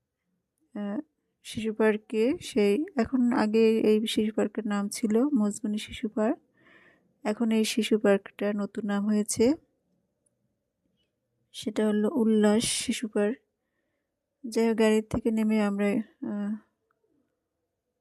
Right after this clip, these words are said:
যাচ্ছিলাম সে গেটের দিকে। এক টিকিট কাটতে হবে। এক সময় এই টিকিট ছিল বিশ টাকা করে ঢোকা যেত, এখন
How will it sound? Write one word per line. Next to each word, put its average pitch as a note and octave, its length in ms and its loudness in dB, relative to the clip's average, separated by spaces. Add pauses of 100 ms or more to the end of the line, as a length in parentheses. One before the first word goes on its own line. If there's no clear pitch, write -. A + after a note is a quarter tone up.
যাচ্ছিলাম A3 680 -4 (380)
সে - 180 -12
গেটের G#3+ 320 -2
দিকে। A3+ 280 2 (1120)
এক G#3+ 220 -6
টিকিট A#3 240 -2
কাটতে A#3 300 -2
হবে। A#3+ 420 2
এক A3+ 200 0
সময় A#3 320 2
এই A3+ 140 2
টিকিট A3+ 320 -4
ছিল A#3 280 0
বিশ A3 220 -4
টাকা G#3 220 -4
করে G#3+ 240 0
ঢোকা G#3+ 260 0
যেত, A3 260 0
এখন A3 440 0